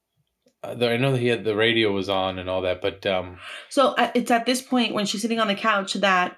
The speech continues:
Speaker 2: um, Ben comes back into that room and then pulls something, and then the door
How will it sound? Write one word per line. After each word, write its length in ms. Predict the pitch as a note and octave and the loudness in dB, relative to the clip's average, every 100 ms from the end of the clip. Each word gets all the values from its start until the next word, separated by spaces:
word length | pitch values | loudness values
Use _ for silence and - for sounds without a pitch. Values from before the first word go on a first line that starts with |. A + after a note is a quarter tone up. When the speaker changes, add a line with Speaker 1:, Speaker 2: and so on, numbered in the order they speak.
| _ | _
Speaker 2:
um, 560 | G3 F3+ F3 D#3+ D3+ - | 0 2 2 -2 -8 -14
Ben 380 | - - G#3+ G#3+ | -6 4 4 4
comes 200 | G#3 G3+ F3+ | 0 0 0
back 200 | F3+ G#3 | -2 -2
into 180 | G3+ G#3+ | -4 -2
that 180 | G3+ | -2
room 320 | G3 G3 A#3+ A#3+ - - - | 0 0 0 -4 -10 -12 -2
and 120 | G3 | 0
then 160 | F#3+ F#3 | 0 -2
pulls 320 | - A3+ A3 | -2 0 0
something, 480 | F#3+ F3 F#3 F#3 - | -2 0 -2 -2 -2
and 140 | F#3+ | -2
then 100 | F#3 | 0
the 80 | F3 | 0
door 420 | F3+ G#3 G#3 - | 0 0 0 -2